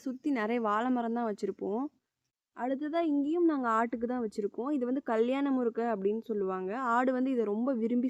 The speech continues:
சாப்பிடும் அப்படின்னு சொல்லுவாங்க. இது காட்டுல தான் நிறைய கிடைக்கும். இது கடையிலேருந்து விதை வாங்கிட்டு வந்து நாங்க இந்த கைனி ஃபுல்லா போட்டுக்கிட்டு இருக்கோம். இது இதுக்கு முன்னாடி பார்த்துருக்கீங்களா இல்லையா அப்படின்னு எனக்கு தெரியல. பார்த்துருந்தீங்க அப்படின்னா கமெண்ட்ஸ்ல சொல்லுங்க. இல்ல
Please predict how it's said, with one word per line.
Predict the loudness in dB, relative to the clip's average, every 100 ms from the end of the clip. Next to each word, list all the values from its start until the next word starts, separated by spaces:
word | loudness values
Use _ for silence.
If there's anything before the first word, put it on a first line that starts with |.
| -2
சாப்பிடும் | -8 -2 -2 0 -2
அப்படின்னு | -2 -2
சொல்லுவாங்க. | -2 -6 -4 -6 -10 -20 -6
இது | -6 0
காட்டுல | 2 2 2 2
தான் | 2 0
நிறைய | 0 0 0
கிடைக்கும். | -4 -4 -2 0
இது | 0 0
கடையிலேருந்து | 2 2 2 0 0
விதை | 0 2 0
வாங்கிட்டு | 0 0 -2 -2
வந்து | -2 -2
நாங்க | 0 0
இந்த | -2 0
கைனி | 0 0 0
ஃபுல்லா | -2 -2 -2
போட்டுக்கிட்டு | -2 -2 -2 -4
இருக்கோம். | -2 -6 -6 -14 -20 -8 -2
இது | 0
இதுக்கு | 0 -2
முன்னாடி | 0 0 0 0
பார்த்துருக்கீங்களா | 0 -2 -4 -2 0 0 -2 -4 -6 -4 0
இல்லையா | 2 0 0
அப்படின்னு | 2 2 2
எனக்கு | -2 2
தெரியல. | 2 2 0 0 2
பார்த்துருந்தீங்க | 0 2 2 2 2 0
அப்படின்னா | 0 -2 -2 0
கமெண்ட்ஸ்ல | 2 0 -2 0
சொல்லுங்க. | 0 2
இல்ல | 2